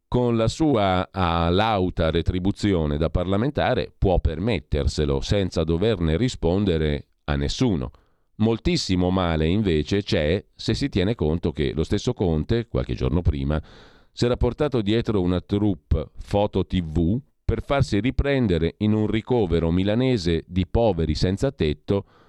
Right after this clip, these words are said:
per vedere in T V, assieme a loro, l'opera della Scala, mentre la nomenclatura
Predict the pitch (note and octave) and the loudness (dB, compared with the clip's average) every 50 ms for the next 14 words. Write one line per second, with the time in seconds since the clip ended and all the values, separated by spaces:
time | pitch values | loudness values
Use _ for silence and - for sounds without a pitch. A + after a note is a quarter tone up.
0 | _ _ _ - _ - B2 B2 C3+ C#3 C#3 C3 A#2+ A2+ A2 - C3 C3 A#2+ A#2 | _ _ _ -8 _ -2 0 0 0 0 2 2 2 0 0 0 -2 -2 0 0
1 | A#2 G#2+ F2+ G#2 C3 - - _ _ - D#2 D2+ - - E2+ D#2+ E2 F2 G#2+ A2+ | 0 0 0 0 -2 -6 -10 _ _ -6 -4 -4 -2 -2 0 0 0 0 0 0
2 | A#2 F#2+ D#2+ D#2 E2 F2+ G#2 G#2 - - - _ _ _ _ _ - _ _ - | 0 2 2 2 0 0 -2 -4 -6 -14 -20 _ _ _ _ _ -20 _ _ 0
3 | C3+ C#3+ D3+ D#3+ D3 - C#3+ B2+ A#2 G#2+ G#2 G#2 G#2+ G#2 G#2 G#2 - - - E2 | 2 2 2 2 2 0 0 2 2 0 0 0 0 0 0 0 -2 -2 -2 -2
4 | C#2+ C2 C2 C2+ C2 C2 B1+ - _ - G#2 A2+ A2+ G#2+ - G#2 F#2+ F#2 F2 E2+ | -2 0 0 -2 -2 -4 -4 -6 _ -2 0 0 0 0 -2 0 0 2 2 0
5 | D#2+ - - F2 F2 F2+ F#2 F#2+ F#2+ F#2+ F#2+ F#2+ G2+ G2+ G2+ - B2 C3 D3+ D3 | 0 -2 -2 -2 0 2 2 2 2 0 0 0 0 0 0 0 0 0 0 0
6 | - G2+ E2 D#2 D#2 F2 F#2 | 0 0 0 2 0 0 -2